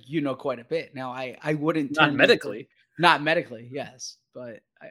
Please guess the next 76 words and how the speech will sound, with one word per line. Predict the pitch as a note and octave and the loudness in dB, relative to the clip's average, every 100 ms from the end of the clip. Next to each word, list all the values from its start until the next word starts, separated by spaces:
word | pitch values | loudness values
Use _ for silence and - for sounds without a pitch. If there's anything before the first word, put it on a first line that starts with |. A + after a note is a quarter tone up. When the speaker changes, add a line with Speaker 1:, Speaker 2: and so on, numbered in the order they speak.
| - - - | -20 -20 -20
Speaker 1:
you | _ B2 C3+ | _ -16 -6
know | D3 C#3+ | -2 0
quite | D3 C3 | 0 -2
a | |
bit. | C3 - | -4 -8
You're | B2+ | -6
a | |
great | C3 C#3 | -4 -4
observer | A#2+ C3+ C3 B2 | -4 -4 -4 -8
of | |
practice. | C3+ C3+ - - - _ _ _ | -8 -10 -12 -20 -20 _ _ _
Speaker 2:
Yeah, | C3 C3 C3 | -4 -2 0
you | C3+ | 0
know, | C#3 C3+ | 0 0
I, | C3 B2+ - A#2+ | -2 -4 -6 -6
I'm | |
s-, | C3 A#2+ | -6 -8
uh, | A2+ G2+ - - - - A#2 | -10 -10 -12 -18 -20 -20 -10
let's, | C#3+ D#3 - | -4 -4 -2
let's, | D3+ - - | -6 -6 -10
let's | C3+ A#2+ | -10 -2
calm | C3 G#2+ | -2 -2
down | G2 E2+ | -4 -12
on | |
the | F#2+ | -14
great | G2 D2+ | -12 -14
observer. | - G#2 | -14 -12
Let's, | C3+ - C#3 | -12 -10 -6
let's | C3 | -2
let | - C3 | -2 -2
the | |
proof | B2+ C#3 C3 | -2 -2 0
be | C3 | -4
in | |
the | B2 | -4
pudding. | A#2+ A2+ | -2 -2
Let's | A2+ G#2+ | -4 -6
see | A2+ | -8
if | G#2 | -6
I | G#2 | -8
can | G#2 | -6
get | G#2 | -10
four | G#2 G2 | -8 -12
in | |
a | G2 | -10
row, | C2+ - _ | -14 -18 _
you | A#2+ | -16
know? | A2 A#2 _ _ _ _ _ _ _ - | -12 -12 _ _ _ _ _ _ _ -2
Speaker 1:
Are | F3 | 2
you | E3+ | 2
talking | F3 D#3 | 2 0
about | C#3+ | -2
your, | C#3 C3+ | -4 -6
your | C#3 C3+ | -6 2
roster | D#3+ G#3+ G#3+ | 6 6 4
projections? | A3 A3+ A3 - A#3 - _ - | -8 -6 -6 -8 -14 -14 _ 0
'Cause | E4+ - | 4 6
Speaker 2:
Yeah. | G3 | 4
Speaker 1:
you're, | |
you're, | D3+ G3+ F3+ | 4 4 6
you're | G#3 | 6
not | G#3 G#3 | 6 8
talking | G3+ F3+ | 6 4
about | E3 D3+ D3 | -2 -2 -2
the | - | -6
games | A#2 D3 D3 C3 | -6 -4 -4 -6
that | |
we | B2+ | -10
play, | A#2+ - C3 | -12 -8 -8
like, | B2 A#2 | -8 -12
super | D3 - | -16 -16
scorecasting | A2 C3+ C3+ A#2+ B2 - B2 | -16 -14 -14 -12 -14 -14 -14
or | |
anything | A#2 A#2+ A#2 | -16 -16 -20
like | _ | _
that. | C3 B2+ | -12 -12